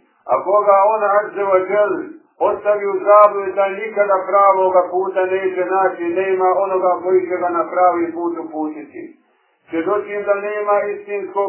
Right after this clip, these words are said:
božanstva koji zaslužuje da bude obožan osim Allah, subhanahu wa ta'ala. I svjedočim da je Muhammed Allahov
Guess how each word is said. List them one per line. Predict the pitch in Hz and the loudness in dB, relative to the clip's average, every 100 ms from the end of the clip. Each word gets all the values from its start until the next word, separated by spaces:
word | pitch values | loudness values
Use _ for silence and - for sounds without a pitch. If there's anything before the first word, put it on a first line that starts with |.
| 185 | -2
božanstva | 190 175 196 175 190 | -4 -2 -2 -2 -4
koji | 190 196 | -4 -4
zaslužuje | 185 - 190 190 190 | -6 -6 -8 -6 -4
da | 185 | -2
bude | 175 190 190 | -2 -2 2
obožan | 180 180 190 185 185 | 2 2 -2 0 0
osim | 185 170 175 | -2 -6 -4
Allah, | 185 180 185 175 160 | 0 2 4 2 0
subhanahu | 156 151 170 185 170 160 | -6 -6 0 0 0 -2
wa | 160 160 | -2 0
ta'ala. | 170 180 175 151 - - _ _ _ _ | 2 4 4 0 -2 -8 _ _ _ _
I | 127 135 | -18 -12
svjedočim | 156 156 208 196 196 196 | -8 -4 -4 -4 -6 -2
da | |
je | 190 185 | 0 0
Muhammed | 180 190 190 185 | -2 -2 0 2
Allahov | 180 180 196 180 180 | 2 4 4 6 2